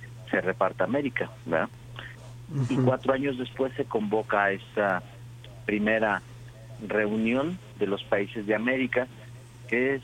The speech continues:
Speaker 1: se le comenzó llamando, eh, no tenía el nombre de la Organización de Estados Am-,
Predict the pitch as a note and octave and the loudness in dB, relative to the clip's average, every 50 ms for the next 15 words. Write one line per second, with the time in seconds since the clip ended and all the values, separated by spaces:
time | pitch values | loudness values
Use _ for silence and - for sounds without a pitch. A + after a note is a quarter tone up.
0 | - - A#2 G#2+ A2 A2 - A2+ A2 A2 G#2+ G#2 - - A#2 G#2+ A#2+ B2+ A#2+ A#2+ | -2 -2 2 2 2 2 2 0 0 0 -2 -2 0 0 0 2 2 2 2 2
1 | A#2 A#2 A2+ A2 A2+ A#2+ A#2+ A2 F#2 D#2 - - - - - - - - - - | 2 2 0 2 2 2 2 2 2 0 -4 -8 -18 -18 -18 -16 -16 -16 -10 -2
2 | - G2 G2 F#2+ F#2 F#2+ F#2+ F#2 F2+ G2 A2+ A#2 A2+ B2 G#2+ G#2 G#2 G2+ G2+ G2+ | 0 2 2 4 4 4 2 2 2 2 2 2 2 2 0 2 2 2 2 2
3 | G2+ G2+ G#2 G#2 G2 F#2+ F2+ F2+ F#2 F2+ - - F2+ - A2+ G#2 G#2 - - G#2+ | 2 2 2 4 4 2 2 2 0 -2 -2 -4 -4 -2 -2 -2 -2 2 2 2
4 | G2+ G2+ - A2 B2 | 2 2 0 -6 -8